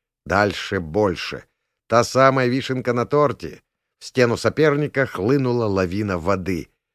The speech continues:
Поток был настолько мощным, что остатки защитного барьера попросту смыло. Досталось и судаку. Энергия сбила его с ног и поволокла кувырком к стене.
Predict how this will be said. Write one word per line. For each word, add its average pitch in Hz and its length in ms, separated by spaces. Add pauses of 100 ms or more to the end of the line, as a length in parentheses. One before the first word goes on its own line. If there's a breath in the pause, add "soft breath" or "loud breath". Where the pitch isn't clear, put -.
(220)
Поток 104 380
был 113 160
настолько 110 640
мощным, 98 640 (240)
что - 220
остатки 120 480
защитного 117 600
барьера 113 640 (140)
попросту 120 680
смыло. 117 720 (480)
Досталось 151 800
и 143 100
судаку. 101 880 (400)
Энергия 92 560
сбила 107 420
его 147 200
с - 140
ног 135 380 (120)
и 175 100
поволокла 120 640
кувырком 98 580
к - 60
стене. 95 520